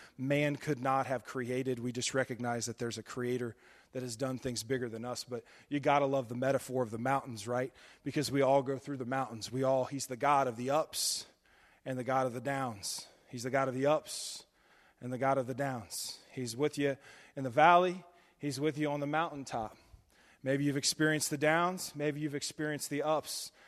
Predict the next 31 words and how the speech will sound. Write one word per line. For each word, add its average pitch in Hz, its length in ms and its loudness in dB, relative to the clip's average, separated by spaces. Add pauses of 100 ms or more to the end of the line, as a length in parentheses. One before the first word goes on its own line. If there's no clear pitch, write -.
(120)
Maybe 143 180 0
you've 135 100 -4
experienced 151 540 -2
his 151 160 -4
faithfulness 147 600 -2
through 139 160 -4
both 143 320 2
of 139 100 -4
those 139 160 0
seasons, 135 420 -2
that 131 120 -4
no 135 100 -4
matter 135 260 2
what, 143 320 4 (280)
I 131 100 2
don't 147 160 4
stay 147 280 6
up 143 120 6
here 156 160 0
forever, 156 500 2 (280)
but 135 80 2
I 131 80 6
also 139 300 2
don't 135 180 0
stay 139 220 0
down 131 220 -2
here 139 180 -2
forever. 120 400 -6
He's 127 200 -8
the 120 80 -8
God 135 340 4